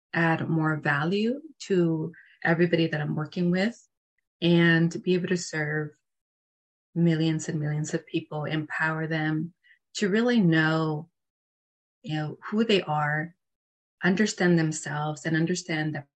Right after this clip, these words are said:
power within, within them to create their reality. And f-, for them to have that certainty,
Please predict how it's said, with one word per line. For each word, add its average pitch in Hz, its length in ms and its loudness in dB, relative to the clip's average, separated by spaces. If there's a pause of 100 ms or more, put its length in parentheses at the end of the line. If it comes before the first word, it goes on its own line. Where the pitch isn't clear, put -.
power 170 340 0
within, 147 440 -4 (100)
within 156 360 -2
them 165 340 0
to 165 280 -8
create 147 540 -8
their 151 160 -4
reality. 147 580 -4 (560)
And 156 460 2
f-, - 560 -20
for 196 120 2
them 170 360 4
to 180 140 -6
have 170 480 -2
that 143 280 -6
certainty, 165 960 -4